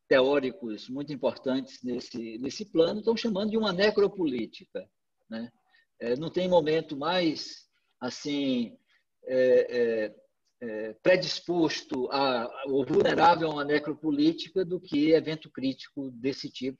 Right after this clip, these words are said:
como essa pandemia. Então, eu, eu pensei em, em fa-, fazer essa,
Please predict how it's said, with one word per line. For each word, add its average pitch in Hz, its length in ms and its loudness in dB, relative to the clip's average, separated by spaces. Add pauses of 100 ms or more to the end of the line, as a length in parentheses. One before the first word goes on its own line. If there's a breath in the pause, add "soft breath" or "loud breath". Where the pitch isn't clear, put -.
como 135 140 -8
essa 131 200 -6
pandemia. 123 640 -6 (880)
Então, 196 220 6
eu, 214 220 8
eu 185 120 4
pensei 196 500 6 (120)
em, 131 540 -2
em 135 200 -6
fa-, - 260 -2
fazer 170 260 4
essa, 135 420 4